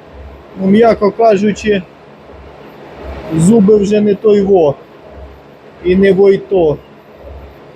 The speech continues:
Ось ці, що цілий вінець, тут більш-менш, тут, конечно, страшні вже. Значить, що нам надав замовник? Замовник надав гайку обов'язково. От якщо мені треба виготовити вал, бачите, оця гайка є для контролю різьби.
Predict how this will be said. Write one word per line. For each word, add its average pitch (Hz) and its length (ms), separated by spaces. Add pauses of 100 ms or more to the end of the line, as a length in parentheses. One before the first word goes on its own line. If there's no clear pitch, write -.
(120)
Ось 180 200
ці, 202 200
що 185 180
цілий 196 460
вінець, 185 360 (100)
тут 170 180
більш-менш, 220 720
тут, 214 140 (140)
конечно, 190 460
страшні 170 560
вже. 131 220 (1300)
Значить, 190 440
що - 380
нам 233 200
надав 214 360
замовник? 175 600
Замовник 208 560
надав 190 560 (160)
гайку 180 440
обов'язково. 202 720
От 185 120
якщо 233 280
мені 214 220
треба 208 280
виготовити 196 640
вал, 151 260
бачите, 190 340 (400)
оця 226 300
гайка 233 380
є 190 280
для 160 180
контролю 196 500
різьби. 170 500